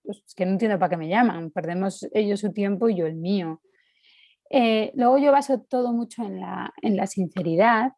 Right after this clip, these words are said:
Entonces yo cuando voy a ver un cliente, cuando hago la primera visita de un cliente que tiene un coste de setenta euros, tampoco es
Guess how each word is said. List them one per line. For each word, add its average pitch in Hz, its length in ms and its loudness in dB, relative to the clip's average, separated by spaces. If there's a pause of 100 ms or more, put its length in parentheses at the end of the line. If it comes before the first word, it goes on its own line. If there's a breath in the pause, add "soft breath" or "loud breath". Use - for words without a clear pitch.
Entonces 180 520 -2
yo 214 140 0
cuando 262 240 6
voy 240 120 4
a 226 60 4
ver 214 140 0
un 202 100 -2
cliente, 202 400 -2
cuando 151 240 -6
hago 185 240 0
la 170 160 2
primera 160 360 -4
visita 165 460 -6
de 160 240 -2
un 151 140 -6
cliente 160 760 -2
que 170 120 -8
tiene 160 180 -6
un 156 80 -4
coste - 300 -6
de 151 60 -4
setenta 147 580 -6
euros, 175 580 0
tampoco 151 560 -2
es 151 340 -2